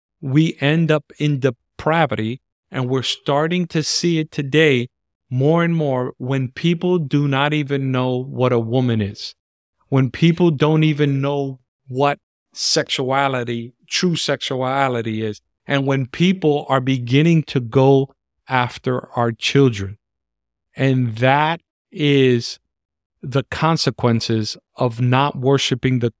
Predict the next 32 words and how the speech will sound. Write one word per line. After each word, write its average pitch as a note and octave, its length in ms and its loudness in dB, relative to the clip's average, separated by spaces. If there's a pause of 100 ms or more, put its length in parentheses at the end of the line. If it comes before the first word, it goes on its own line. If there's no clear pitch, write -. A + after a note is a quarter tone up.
(240)
Creator C3 760 2 (400)
and B2+ 240 0
worshiping B2+ 800 0
the A#2+ 140 0
creature. - 580 -2 (380)
So - 140 -4
my C#3+ 260 2
appeal F3 540 2
to D3 220 -4 (100)
the C3+ 200 0
audience C#3 520 0
is D3 100 -6
study E3+ 460 -2
these D3+ 260 -4
things A#2 380 -4
out. G#2+ 220 -10 (100)
See - 360 2
Romans D#3+ 440 2
chapter - 380 -4
one. B2 400 -4
Know D#3+ 240 2
that D#3 240 0
God D3+ 260 0
loves C#3 380 0
you, G#2 120 -6 (280)
that C3+ 160 0
God D#3 240 2
wants D#3 320 -2
the D3+ 80 0
best C#3+ 360 0
for - 120 -4
you. A2 220 -2